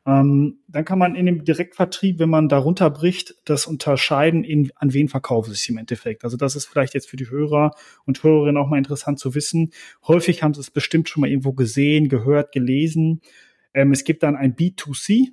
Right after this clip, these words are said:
also häufig schreibt man das ein B, eine zwei, ein C und es gibt das B two B, wenn ihr das mal hört oder dann vor allem lest, ist ein B, ein zwei, ein B.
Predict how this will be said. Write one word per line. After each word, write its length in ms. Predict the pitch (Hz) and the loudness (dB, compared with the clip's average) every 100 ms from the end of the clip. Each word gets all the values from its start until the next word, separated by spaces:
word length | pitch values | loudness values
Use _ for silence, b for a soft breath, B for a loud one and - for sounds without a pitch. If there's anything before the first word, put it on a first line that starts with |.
| - | -2
also 180 | 127 120 | 0 2
häufig 300 | 147 151 - | 0 -2 -6
schreibt 300 | 143 147 - | -2 -2 2
man 120 | 127 | 2
das 200 | 120 - | 2 -2
ein 240 | 120 110 | -4 -2
B, 320 | 127 170 202 | 0 0 0
eine 280 | 120 117 104 | -4 -6 -6
zwei, 460 | - - 135 143 123 | -6 -2 0 0 -2
ein 160 | 107 | -10
C 380 | 107 - 226 254 | -6 -2 -2 -2
und 140 | 170 156 | -2 -2
es 120 | - | -2
gibt 200 | 160 - | -6 -4
das 240 | 143 - | -4 -4
B 180 | 127 135 | -14 -14
two 220 | 135 120 110 | -10 -8 -2
B, 320 | 147 190 208 - | -2 -2 -4 -2
wenn 160 | 143 | 0
ihr 40 | 143 | 2
das 240 | 139 - | 2 0
mal 180 | 143 127 | 0 2
hört 380 | 139 143 147 - B B B | 2 2 -2 -10 B B B
oder 320 | 139 135 127 135 | 2 2 2 -2
dann 300 | 135 135 135 | -4 -2 -2
vor 160 | 135 | -2
allem 160 | 127 127 | 0 0
lest, 300 | 131 156 - | 2 -2 -4
ist 160 | - | -8
ein 180 | 120 113 | -4 -2
B, 300 | 110 151 165 | 2 2 2
ein 120 | 117 | -2
zwei, 300 | 110 127 120 | -6 -4 -2
ein 160 | 113 110 | 0 -2
B. 240 | 113 110 | -2 -8